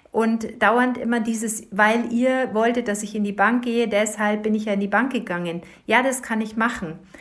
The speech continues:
aber ich gebe denen ja dann immer so diese Verantwortung.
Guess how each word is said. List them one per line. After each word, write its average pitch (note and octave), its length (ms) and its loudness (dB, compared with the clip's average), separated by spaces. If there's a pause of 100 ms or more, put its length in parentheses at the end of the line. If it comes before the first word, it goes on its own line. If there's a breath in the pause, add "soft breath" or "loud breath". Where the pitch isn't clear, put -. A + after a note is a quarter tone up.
(220 loud breath)
aber G#3 400 2
ich - 280 -8
gebe A#3+ 300 -4
denen B3 280 2
ja A#3 140 2
dann G#3+ 220 0
immer B3+ 340 2
so B3 160 -2
diese A3 260 0
Verantwortung. F3 1040 -2